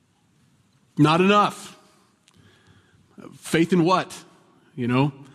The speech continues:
Uh, "Faith will not save you. Faith in that chair is not gonna save me. Faith that it's gonna rain today will not save me. Faith in you will not save me.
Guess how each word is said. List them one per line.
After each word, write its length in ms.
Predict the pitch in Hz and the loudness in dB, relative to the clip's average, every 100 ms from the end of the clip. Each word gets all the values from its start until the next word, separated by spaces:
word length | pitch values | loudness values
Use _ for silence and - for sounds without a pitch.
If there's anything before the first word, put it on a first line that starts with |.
| _ _ _ _ | _ _ _ _
Uh, 220 | - 123 | -2 -2
"Faith 320 | 123 202 190 151 | 0 0 0 2
will 160 | 175 | 0
not 200 | 175 170 | 0 -2
save 300 | 170 175 156 | -4 -2 -2
you. 100 | 117 | -4
Faith 300 | 110 160 160 | -4 -2 0
in 80 | 160 | 0
that 180 | 147 143 | -2 -2
chair 320 | - 170 165 | -2 0 0
is 120 | 135 | -2
not 180 | 151 156 | -2 -4
gonna 160 | 139 123 | -4 -6
save 320 | - 165 156 | -2 0 2
me. 160 | 160 | 0
Faith 440 | 156 - 156 156 156 | -2 -2 -4 -4 -4
that 120 | 139 | -6
it's 140 | 123 | -6
gonna 200 | - 143 | -2 -2
rain 280 | 123 143 160 | 0 0 -2
today 240 | - 156 151 | -2 -2 -2
will 100 | 135 | -4
not 180 | 127 | -6
save 200 | - 151 | -6 -2
me. 100 | 147 | 0
Faith 320 | 139 165 165 151 | 0 -2 -2 -2
in 80 | |
you 300 | 120 131 180 | -2 0 0
will 140 | 170 170 | 0 0
not 260 | 170 151 | -2 -4
save 280 | - 165 160 | -4 -2 0
me. 200 | 160 160 | 0 -4